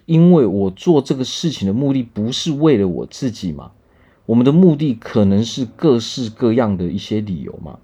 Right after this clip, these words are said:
比如说，哦，可能我，哦，某某时候我可能要拍照了，哦，我有一个聚会了、哦，我想让人家看到更好，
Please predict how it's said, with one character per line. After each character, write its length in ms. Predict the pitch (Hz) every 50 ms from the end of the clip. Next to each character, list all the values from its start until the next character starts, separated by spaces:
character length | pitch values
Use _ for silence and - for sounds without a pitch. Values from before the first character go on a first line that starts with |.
| _ -
比 80 | 104
如 160 | 101 101 107 113
说， 320 | - - 131 127 135 - _ _ _ _ - - _ -
哦， 100 | 101 95
可 140 | - -
能 180 | 104 104 107 110
我， 240 | 98 90 92 90 92 _ _ _ _ _ _ _ _ -
哦， 180 | 90 95 95
某 220 | 92 101 107 110 123
某 180 | 127 110 101
时 300 | 95 - - - 107 104
候 100 | 113 123
我 120 | 113 113 117
可 120 | - 104
能 100 | 85 80
要 160 | 98 113 110
拍 300 | 92 - - 131 135 139
照 320 | 135 - 165 139 117 92 82
了， 160 | 69 - - - _ _ _ _ _ _ _ _ _ _ _ _ _ _ _ _ _ _ _ _ _ _ _ _ _ _ _ _
哦， 100 | - 95
我 140 | 95 101 107
有 100 | 110 104
一 40 | 98
个 100 | 107 101
聚 280 | 95 - - - 127 104
会 300 | 98 - 143 131 104 92
了、 80 | - - - - _ _ _ _ _ -
哦， 120 | 95 98
我 40 | 104
想 160 | - 101 101
让 120 | 104 104
人 60 | 101 98
家 120 | 101 98
看 220 | 101 - - 110
到 140 | 101 104 98
更 240 | 92 - - 113 101
好， 240 | 98 - 76 -